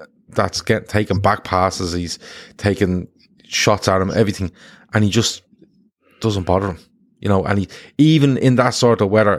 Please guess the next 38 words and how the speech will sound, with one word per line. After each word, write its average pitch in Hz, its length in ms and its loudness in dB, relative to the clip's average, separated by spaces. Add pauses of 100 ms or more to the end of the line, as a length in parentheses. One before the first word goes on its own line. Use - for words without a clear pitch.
his - 140 -8
handling 104 460 -2
is 98 140 -2
so 104 220 2
assured. 101 480 0 (440)
You, - 200 -14
there's, - 240 0
there's 92 400 -2
half 113 360 -2
volleys 110 300 2
dipping 110 300 0
in 98 80 2
front 110 280 0
of 98 100 -2
him, 98 80 -6
taking 104 320 0
a 95 60 2
bounce 104 300 0
just 98 140 -6
in 101 80 -4
front 104 220 -2
of 90 60 -10
him. 92 40 -8
It 85 80 -10
just - 240 -4
sticks. - 560 -2 (480)
You 110 100 2
know, 104 200 2
he's 98 140 -6
cool 117 400 2
on 104 100 2
the 98 100 2
ball. 107 520 2 (460)
I 120 120 -6
just 98 200 -12
think - 200 -20
he's 87 220 -14
absolutely, - 540 -12